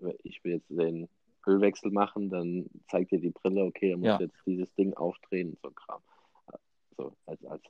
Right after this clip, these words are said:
Speaker 1: als einfaches Beispiel, das sind auch Sachen, die
Speaker 2: Ja,
Speaker 1: es
Speaker 2: oder
Speaker 1: schon
Speaker 2: du
Speaker 1: gibt,
Speaker 2: sitzt
Speaker 1: die
Speaker 2: halt
Speaker 1: man
Speaker 2: einfach
Speaker 1: entwickelt.
Speaker 2: zusammen an einem Tisch mit mehreren Leuten und spielst Karten. Und sitzt halt einfach, sitzt aber in der Wirklichkeit alleine an einem Tisch.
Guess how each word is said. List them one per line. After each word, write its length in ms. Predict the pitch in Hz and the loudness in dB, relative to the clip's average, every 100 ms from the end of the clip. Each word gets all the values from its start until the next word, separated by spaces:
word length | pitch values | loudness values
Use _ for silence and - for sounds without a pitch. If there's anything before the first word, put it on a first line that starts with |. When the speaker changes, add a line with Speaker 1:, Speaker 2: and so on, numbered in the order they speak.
| - | -14
Speaker 1:
als 160 | 82 | -10
einfaches 360 | - 82 82 - | -6 -4 -4 -2
Beispiel, 480 | 82 90 - 101 90 | 0 0 0 -2 -2
das 120 | - | -4
sind 200 | 90 - | -8 -4
auch 160 | 87 | -4
Sachen, 500 | - 92 - 92 90 - | 0 -2 0 -6 -6 -4
die 80 | 90 | 4
Speaker 2:
Ja, 160 | 139 | 6
Speaker 1:
es 60 | 131 | 6
Speaker 2:
oder 180 | 117 104 | 6 8
Speaker 1:
schon 80 | 104 | 6
Speaker 2:
du 80 | |
Speaker 1:
gibt, 60 | 113 | 2
Speaker 2:
sitzt 280 | 117 143 - | -2 -4 0
Speaker 1:
die 60 | 139 | 6
Speaker 2:
halt 180 | 127 | 6
Speaker 1:
man 80 | 101 | 8
Speaker 2:
einfach 260 | 120 123 120 | 6 8 6
Speaker 1:
entwickelt. 220 | - 71 | 4 -12
Speaker 2:
zusammen 380 | - 117 120 123 | -2 6 6 6
an 120 | 123 | 4
einem 220 | - 120 | 4 2
Tisch 280 | - 143 - | 2 0 0
mit 160 | 143 - | -2 4
mehreren 260 | 127 131 | 4 6
Leuten 260 | 127 135 131 | 8 8 8
und 140 | 131 | 2
spielst 300 | 127 - 123 | 0 -2 -4
Karten. 420 | - 135 139 104 - _ _ _ _ _ _ _ | 2 2 4 2 -2 _ _ _ _ _ _ _
Und 60 | 113 | -6
sitzt 200 | 113 - | -2 4
halt 140 | 123 | 4
einfach, 340 | 120 123 123 - - | 6 4 2 0 -8
sitzt 260 | 120 110 | -6 0
aber 140 | 120 117 | 6 8
in 60 | 117 | 8
der 100 | 113 | 4
Wirklichkeit 320 | 117 - 120 | 2 0 2
alleine 360 | 113 131 135 | 6 8 6
an 120 | 117 - | 2 0
einem 100 | 104 | -2
Tisch. 300 | 131 139 | -2 -6